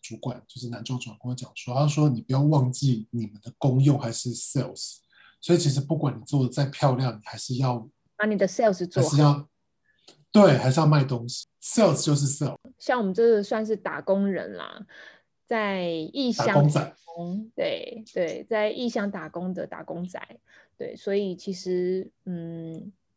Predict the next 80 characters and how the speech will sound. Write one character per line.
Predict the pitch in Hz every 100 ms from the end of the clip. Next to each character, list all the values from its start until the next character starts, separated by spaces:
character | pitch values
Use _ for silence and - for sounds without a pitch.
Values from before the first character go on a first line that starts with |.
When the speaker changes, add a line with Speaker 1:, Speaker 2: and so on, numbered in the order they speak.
| _ _
Speaker 2:
除 | - 220 247
非 | 294 302 330 339
有 | 247 165
一 | 180
个 | 208
什 | 196 - 165
么 | 170
原 | 170 175 170 190
因 | 190 185 196
吧， | - - 139
就 | 226
是 | 226
说 | 220 220
你 | 208
可 | 202
能 | 180 175 180
在 | 226
那 | 226 208
里 | 175 160 - _
就 | - 226
成 | - 170 156
家， | 139 135 120
Speaker 1:
嗯， | 131 123
嗯， | 120
嗯。 | 127
Speaker 2:
对， | 123 143
要 | 180
不 | 233
然 | 277 233
的 |
话， | 233 233
我 | 175
觉 | 185 -
得 | - 123 - - _ _
会 | - 247
因 | 240 240
为 | 247
身 | 240 233 220
份 | 233
的 | 214 190
问 | 208 190
题 | 196
比 | 202
较 | 185
难 | 202 185 147 139 135 196
继 | 208
续 | 190
待 | 180 135 120
在 | 127
那。 | -
Speaker 1:
嗯。 | - -
但 | 262
其 | -
实 | 151 151 151 - _ -
对 | 262
我 | 123
来 | 113 123
讲， | - 113 - -
在 | 214 190 170
欧 | 170
洲 | 170 165
的 | 156
好 | 143 123 -
处 | - 143
就 | 147
是 | 139 -
你 | 123 -
在 | 139
零 | 117 -
售 | - 127
业， | 131
你 | - 107
真 | - 135
的 | 135
会 | 147
遇 | 135
到 | 139
各 | 131 180 135
国 | - 107
的 | -